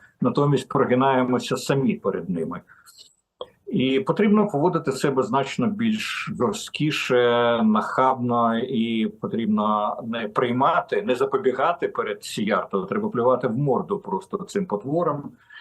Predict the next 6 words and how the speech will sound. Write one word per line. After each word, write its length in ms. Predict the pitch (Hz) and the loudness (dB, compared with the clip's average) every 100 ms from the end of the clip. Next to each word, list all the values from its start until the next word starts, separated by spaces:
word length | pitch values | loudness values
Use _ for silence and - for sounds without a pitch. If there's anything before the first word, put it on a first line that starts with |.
| - - - | -20 -20 -10
І 260 | - 131 143 | -6 -2 -2
саме 300 | - 151 151 | 0 2 2
цього 340 | - 156 165 160 | 0 2 2 2
ми 140 | 123 | -2
чекаємо 640 | - 107 120 139 143 123 | -4 -2 0 2 0 -2
від, 300 | 98 110 107 | 0 -2 -4